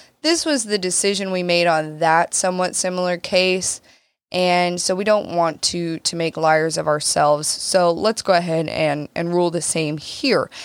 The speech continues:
And actually, precedents is the, the biggest sticking point, in my opinion,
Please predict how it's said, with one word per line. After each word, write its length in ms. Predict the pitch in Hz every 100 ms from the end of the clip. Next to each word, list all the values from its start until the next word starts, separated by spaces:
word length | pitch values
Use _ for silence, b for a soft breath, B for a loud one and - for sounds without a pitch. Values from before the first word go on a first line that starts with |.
| B B
And 140 | 269
actually, 460 | 277 320 370 262 214
precedents 760 | - 277 349 - 214 175 196 -
is 600 | - 247 262 208 214 240 - b b b
the, 460 | - 226 233 226 214
the 160 | - 220
biggest 640 | 180 185 262 349 247 175
sticking 440 | - 190 175 170 160
point, 260 | 165 151
in 40 | 160
my 160 | 160
opinion, 520 | 214 190 170 165 180